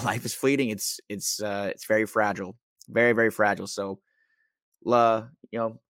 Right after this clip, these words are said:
hug and kiss your, your loved ones and, and, and your pets, and just be very thankful for each day. Not, not to be all, all deep and, and, you know, philosoph-, I don't know. It's just, I, I feel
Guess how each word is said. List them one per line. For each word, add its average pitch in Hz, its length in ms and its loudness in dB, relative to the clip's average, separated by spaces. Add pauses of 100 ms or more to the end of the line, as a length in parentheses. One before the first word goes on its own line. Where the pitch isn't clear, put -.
(340)
hug 147 200 4
and 139 120 0
kiss - 380 2
your, 131 220 0
your 123 120 2
loved 131 220 6
ones 135 420 0
and, 104 240 -6 (720)
and, 104 220 -6
and 98 160 -6
your - 80 -12
pets, - 640 0 (300)
and 98 240 -8
just - 160 -12
be 110 100 -2
very 107 220 2
thankful 101 380 -8
for 95 140 -6
each 90 180 -8
day. 82 200 -12 (300)
Not, 98 180 -14 (140)
not 104 280 -8
to 101 40 -10
be 101 200 -4
all, 95 380 -6
all 101 140 -2
deep 101 400 -4
and, 95 240 -6 (840)
and, 98 380 -8 (300)
you 98 80 -6
know, 92 100 -6
philosoph-, 104 480 4
I 110 100 8
don't 104 100 2
know. 90 220 -4
It's - 100 -12
just, - 280 -10 (300)
I, 117 160 8
I 117 100 6
feel 131 180 4